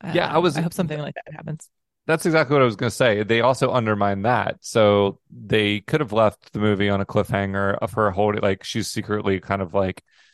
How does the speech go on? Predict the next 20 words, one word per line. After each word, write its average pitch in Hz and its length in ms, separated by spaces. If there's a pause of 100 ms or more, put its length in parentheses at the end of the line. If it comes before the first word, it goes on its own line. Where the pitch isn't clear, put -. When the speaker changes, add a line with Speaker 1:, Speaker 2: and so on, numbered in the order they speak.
(200)
Speaker 1:
takes 113 260
out 98 160
the 95 80
mask 95 560 (300)
from, 101 580 (400)
um, 95 460 (720)
the 95 120
scene 113 220
of 95 80
the 92 80
crime, 92 760 (280)
and 113 180
she 127 280
basically 104 640
has 92 240
to, 98 100
like, 95 220
channel 95 480
her 92 240
inner 92 400